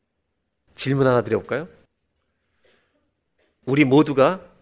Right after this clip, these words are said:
여기 갔다 저기 갔다 할 수 있다는 거 동의하세요? 한 번 더 질문해볼까요? 사람의 마음이 약하다는 걸 인정하세요?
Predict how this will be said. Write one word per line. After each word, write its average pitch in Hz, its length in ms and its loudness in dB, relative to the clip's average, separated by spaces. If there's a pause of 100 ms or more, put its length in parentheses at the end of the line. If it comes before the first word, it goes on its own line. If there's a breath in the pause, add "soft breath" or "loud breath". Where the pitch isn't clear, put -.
여기 123 220 0
갔다 156 260 2
저기 117 220 -4
갔다 120 260 -2
할 123 80 -4
수 - 100 -8
있다는 104 280 -4
거 104 100 -2
동의하세요? 113 640 -2 (2250)
한 196 160 -6
번 190 120 2
더 165 80 2
질문해볼까요? 139 640 -2 (880)
사람의 151 600 0
마음이 117 400 -2
약하다는 113 520 -2
걸 107 100 0
인정하세요? 101 520 -4